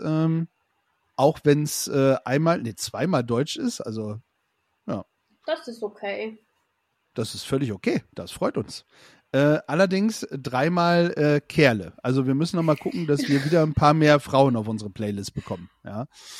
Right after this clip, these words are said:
Speaker 1: Äh, gucken wir mal. Sehr schön. Vielleicht jetzt ja mit dem Song, ähm, eurer Wahl, wo ihr sagt, der muss jetzt unbedingt auf die Playlist, der muss gehört werden und, äh, darf auf keiner Playlist fehlen.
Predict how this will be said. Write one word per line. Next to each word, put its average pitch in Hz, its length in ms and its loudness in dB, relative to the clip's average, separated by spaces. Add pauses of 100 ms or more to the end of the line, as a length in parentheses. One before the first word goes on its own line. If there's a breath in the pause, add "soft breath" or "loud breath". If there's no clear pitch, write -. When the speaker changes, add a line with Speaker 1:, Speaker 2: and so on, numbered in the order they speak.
(340 loud breath)
Speaker 1:
Äh, 117 240 -4
gucken 160 240 -4
wir 110 100 -2
mal. 90 260 -8 (540)
Sehr 196 180 6
schön. 120 280 2
Vielleicht 170 460 2
jetzt 220 220 -2
ja 190 120 4
mit 180 240 0
dem 165 140 0
Song, 170 480 0 (460 soft breath)
ähm, 139 360 2
eurer 156 360 6
Wahl, 127 360 4
wo 151 80 -2
ihr 139 160 2
sagt, 131 300 -4
der 143 260 0
muss 147 260 -2
jetzt 139 260 -4 (100)
unbedingt 123 680 2
auf 98 120 -8
die 107 120 -12
Playlist, 107 520 -8
der 120 160 -4
muss 143 400 -2
gehört 135 460 2
werden 113 400 0 (420 loud breath)
und, 120 460 0
äh, 113 240 -2
darf 120 360 -4
auf - 260 -4
keiner 139 300 0
Playlist 110 500 -8
fehlen. - 300 -16